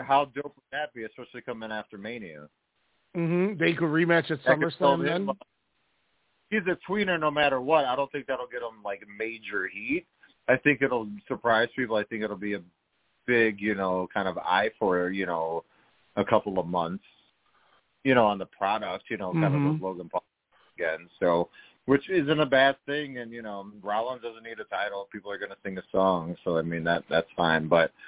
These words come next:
Speaker 1: uh, that would be a nice, very nice surprise.
Speaker 2: I, I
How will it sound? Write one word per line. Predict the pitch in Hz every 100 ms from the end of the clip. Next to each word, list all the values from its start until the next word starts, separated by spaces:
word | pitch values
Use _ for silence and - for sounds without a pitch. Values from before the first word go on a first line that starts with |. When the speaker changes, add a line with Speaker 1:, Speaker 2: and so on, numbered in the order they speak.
| - _
Speaker 1:
uh, | 104 110
that | 135
would | 143
be | 147
a |
nice, | 135 120 123 127 _ _ _ 92
very | 113 110 98
nice | 85 -
surprise. | 80 - - - _ _ _ _ _ - _ -
Speaker 2:
I, | 190 190 -
I | 175 180